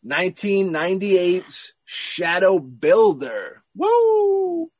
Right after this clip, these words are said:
Um, a demon is summoned to take the soul of a young boy who has the potential to become a saint. Are we talking about our buddy Saint? Uh, by doing this, he will open a doorway to hell and destroy the world.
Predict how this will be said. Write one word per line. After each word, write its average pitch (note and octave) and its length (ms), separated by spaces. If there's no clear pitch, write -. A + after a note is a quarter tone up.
Um, C3 600
a C#3+ 80
demon F#3+ 440
is D#3+ 140
summoned F3 360
to D3+ 80
take D#3+ 280
the D3+ 80
soul D3+ 280
of C3+ 100
a C3 80
young C#3+ 280
boy D3 320
who C3 220
has B2 140
the C3+ 80
potential C#3+ 560
to C3 100
become B2+ 340
a A#2 60
saint. - 580
Are C3+ 60
we C3+ 60
talking D#3 260
about C#3+ 160
our C3+ 100
buddy F3 260
Saint? A3 400
Uh, B2 220
by D3 180
doing F#3 360
this, D3+ 200
he D#3 100
will D3+ 160
open E3+ 340
a C#3+ 80
doorway D3 460
to A#2+ 80
hell A#2 400
and B2+ 160
destroy D3 800
the C#3+ 160
world. A#2 840